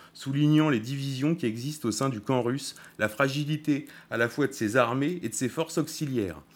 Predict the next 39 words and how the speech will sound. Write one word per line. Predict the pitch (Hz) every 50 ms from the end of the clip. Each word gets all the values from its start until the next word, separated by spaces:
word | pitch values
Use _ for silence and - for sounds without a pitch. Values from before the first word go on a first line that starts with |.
| - - - - - - - - - - - -
Si | - - - 180
Prigojine | 180 - 208 196 175 190 190 175 185 220 214
ou | 185 165
une | 156 156 156
partie | 160 156 - - 190
du | 170 147
groupe | 131 143 165 156
Wagner | 143 165 160 156 170 180 196 196 -
se | - - - 147
retrouve | 131 139 165 160 - - 202 185 160
au | 151
Bélarus | 143 151 151 147 151 147 139 160 185 180 -
sans | - - 185 175 175
plan | 175 - 175 175 180 202
ni | 185 170 160
intention | 160 156 156 156 156 151 151 - 175 170
définie, | 160 151 143 143 - 147 151 165 190 185 - - - -
cela | - - 151 151 165 170
signifie | 165 - 165 165 180 175 - 185 170
simplement | - 175 165 151 160 165 160 165 175 196
que | 190 185 160
nous | 147 156 165 151 160 - - - - _ 120
devrons | 123 143 175 170 147 143 151 151 127
encore | 151 165 160 160 165 160 139
renforcer | 127 160 165 160 - 175 170 - - 190
la | 165 143
sécurité | 151 - 151 151 - 156 151 151 151 170 175
de | 170
nos | 160 131
frontières | 135 - 151 143 - - 160 151
orientales », | 143 131 135 143 151 160 151 151 135 123 107 104 -
a | 107 113
réagi | 117 127 131 131 127 139 160
pour | 156 - 131 -
sa | - 127 117
part | - 156 170 156
le | 135 110 101
président | - - 160 143 139 151 151 135 127 120
lituanien | 123 139 156 170 160 - - 156 147 143 147 151 156 156 175